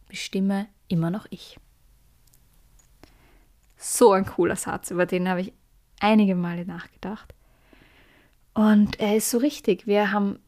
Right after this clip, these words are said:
so viele Möglichkeiten zu entscheiden, auch über unsere Gedanken. Und wir können uns tatsächlich entscheiden, dass uns jemand nicht ärgert. Oder vielleicht auch nicht kränkt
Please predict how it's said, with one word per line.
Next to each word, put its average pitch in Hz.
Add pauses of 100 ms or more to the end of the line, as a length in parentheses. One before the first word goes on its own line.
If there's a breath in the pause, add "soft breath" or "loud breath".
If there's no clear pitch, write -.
(240)
so -
viele 233
Möglichkeiten 214
zu 196
entscheiden, 208
auch 190
über 196
unsere 190
Gedanken. 202 (880)
Und 185
wir 175
können 196
uns -
tatsächlich 196 (520)
entscheiden, 185
dass 196
uns 208
jemand 196 (220)
nicht 185
ärgert. 220 (1080)
Oder 185
vielleicht -
auch -
nicht -
kränkt -